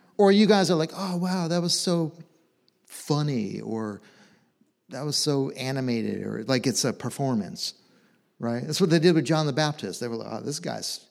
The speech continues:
this guy's entertaining." You know? I don't want that.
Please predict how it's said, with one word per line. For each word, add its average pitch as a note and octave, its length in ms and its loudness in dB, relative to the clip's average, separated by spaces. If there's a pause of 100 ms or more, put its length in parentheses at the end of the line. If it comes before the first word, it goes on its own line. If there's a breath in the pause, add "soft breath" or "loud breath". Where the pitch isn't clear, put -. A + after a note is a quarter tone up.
(360 soft breath)
this - 80 -14
guy's - 240 -2
entertaining." A2+ 680 -6 (640 soft breath)
You A#2+ 100 -6
know? C#3+ 220 -6 (2750 soft breath)
I - 80 -14
don't E3+ 120 -2
want F3 220 -2
that. - 340 -16